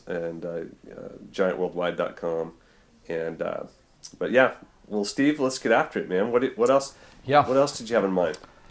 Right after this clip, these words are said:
Speaker 2: So, um, if you, I-, I'll go first, and, and then you can share your tale of woe before. So for me, being, being ill is always,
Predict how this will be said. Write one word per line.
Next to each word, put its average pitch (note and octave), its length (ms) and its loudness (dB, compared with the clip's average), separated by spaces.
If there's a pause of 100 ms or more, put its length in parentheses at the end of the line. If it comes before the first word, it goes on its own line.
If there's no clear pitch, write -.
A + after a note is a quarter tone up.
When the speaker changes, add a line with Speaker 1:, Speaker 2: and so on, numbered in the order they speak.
(680)
Speaker 2:
So, E3 300 6 (500)
um, C3 240 0 (140)
if F#3 220 -4
you, F#3 380 -2
I-, C#3 80 -2
I'll E3 180 0
go E3 180 6
first, - 560 0 (120)
and, F#2+ 460 -6
and G#2+ 120 -4
then G2+ 140 -2
you G#2 180 -2
can G2+ 260 -6
share G2 280 -2
your F#2 280 0
tale F2+ 260 -2
of E2+ 80 -6
woe E2+ 180 -2
before. D#2+ 340 -8
So A#2 160 2
for A2 120 -4
me, C3+ 200 0
being, B2+ 360 2
being C3+ 220 0
ill F2+ 380 0
is G2 160 -4
always, G2+ 380 2